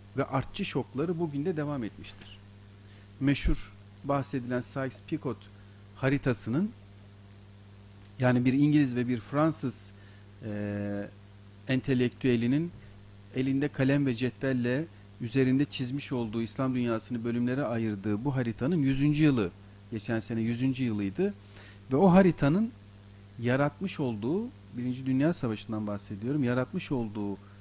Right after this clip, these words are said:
çakışma, çatışma ve uyumsuzluk bugüne kadar devam etmiştir. Çünkü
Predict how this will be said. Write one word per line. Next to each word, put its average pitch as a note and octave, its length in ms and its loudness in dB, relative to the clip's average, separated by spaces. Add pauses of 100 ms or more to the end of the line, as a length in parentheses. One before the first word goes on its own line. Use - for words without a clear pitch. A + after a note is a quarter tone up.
(400)
çakışma, D3+ 680 -2 (680)
çatışma D#3 720 -4 (880)
ve C#3 180 2
uyumsuzluk C#3+ 920 0 (140)
bugüne D#3 320 6
kadar D3 300 0
devam C#3 280 0
etmiştir. - 540 -10
Çünkü F#3 440 0